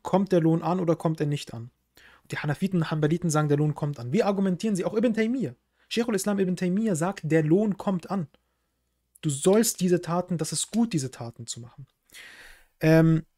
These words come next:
und sie sagen sogar, du kriegst doppelten Lohn. Du kriegst einmal Lohn für dich selber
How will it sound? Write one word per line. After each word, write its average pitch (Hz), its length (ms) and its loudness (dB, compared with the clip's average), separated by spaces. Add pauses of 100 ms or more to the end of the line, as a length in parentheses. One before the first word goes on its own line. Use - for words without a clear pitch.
(640)
und 180 160 6
sie 175 100 4
sagen 190 340 4
sogar, 165 200 4
du 165 80 2
kriegst - 260 -4
doppelten 160 380 -2
Lohn. 135 240 -10 (160)
Du 165 80 4
kriegst - 400 -4
einmal 214 360 2
Lohn 208 260 6
für 185 160 0
dich 156 180 0
selber 196 460 0